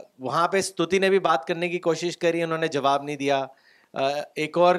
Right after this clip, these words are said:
آ، سی پی ایس ممبر نے بات کرنے کی کوشش کی، انہوں نے جواب نہیں دیا، اور چپ چاپ کم سے کم بیس منٹ بیٹھ کے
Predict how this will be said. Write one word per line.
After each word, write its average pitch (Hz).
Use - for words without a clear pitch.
آ، 151
سی -
پی 170
ایس 170
ممبر 165
نے 170
بات 143
کرنے 160
کی 160
کوشش 160
کی، 180
انہوں 165
نے 165
جواب 143
نہیں 151
دیا، 151
اور 165
چپ 202
چاپ 202
کم 180
سے 190
کم 208
بیس 185
منٹ 190
بیٹھ 156
کے 196